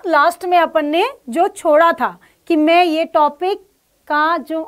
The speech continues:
आंसर है पूरे मेथड के साथ आपको बताऊंगी, राइट? तो फटाफट देखो क्या था उसका आंसर, क्या आना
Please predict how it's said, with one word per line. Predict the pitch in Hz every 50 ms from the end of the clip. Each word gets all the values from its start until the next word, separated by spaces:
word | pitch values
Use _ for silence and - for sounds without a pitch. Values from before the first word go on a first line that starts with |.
| - - -
आंसर | 302 311 320 339 330 339 - 381 370 370
है | 330 277 285 294 320 330 330 _ _ _ _ _ _ _ -
पूरे | 311 339 349 359
मेथड | 330 294 277 277 294 294 294 311 349 349 - -
के | 349 339
साथ | - - 294 277 269 -
आपको | 247 226 - - 330 349 427 466 -
बताऊंगी, | 262 294 285 285 302 269 240 214 202 190 202
राइट? | 196 240 262 320 392 440 480 466 - _ _ _ _ _ _ _ -
तो | 392 -
फटाफट | - - 392 392 - 453 466 440 466 415
देखो | 359 359 370 370 370 370 392 403
क्या | 392 - - 359 349 359
था | 349 - 294 311 311 320
उसका | 311 302 302 - - 320
आंसर, | 311 294 294 294 285 320 330 330
क्या | 320 330 302 285
आना | 277 285 262 240 226 214 233 285 330